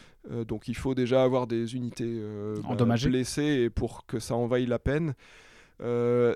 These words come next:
Speaker 1: Sami, c'est très situa-, situationnel aussi parce qu'elle capture plus vite, mais elle capture quand même en deux tours finalement. Donc, euh, l'avantage, c'est juste que si elle a des unités blessées, elle peut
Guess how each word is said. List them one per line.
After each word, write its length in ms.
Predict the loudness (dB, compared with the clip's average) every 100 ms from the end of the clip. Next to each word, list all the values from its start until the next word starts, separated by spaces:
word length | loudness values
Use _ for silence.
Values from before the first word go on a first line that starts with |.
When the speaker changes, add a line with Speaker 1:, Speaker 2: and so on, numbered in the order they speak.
| 0
Speaker 1:
Sami, 560 | 0 4 6 6 4 0 _ -20 _ _ _ -14
c'est 320 | -10 -6 -6
très 160 | -4 -4
situa-, 560 | -4 -6 -8 -6 -6 -8 -16
situationnel 560 | -14 -6 -4 0 2
aussi 220 | 2 0 -2
parce 160 | -4
qu'elle 200 | -2 -2
capture 320 | -2 -4 -4
plus 220 | -4 -2 0
vite, 240 | 0 0
mais 100 | -2
elle 100 | -2
capture 280 | -4 -6 -4
quand 80 | -2
même 160 | -2
en 100 | -2
deux 220 | -4 -4 -4
tours 320 | -4 -6 -6
finalement. 600 | -6 -4 -4 -4 -4 -6
Donc, 320 | -8 -8 -6
euh, 200 | -4 -2
l'avantage, 480 | -2 -4 -4 -4 -4
c'est 100 | -6
juste 140 | -8
que 80 | -8
si 240 | -10 -6
elle 120 | -4 -2
a 60 |
des 200 | -4 -4
unités 240 | -6 -6 -6
blessées, 320 | -6 -8 -8
elle 80 | -10
peut 160 | -14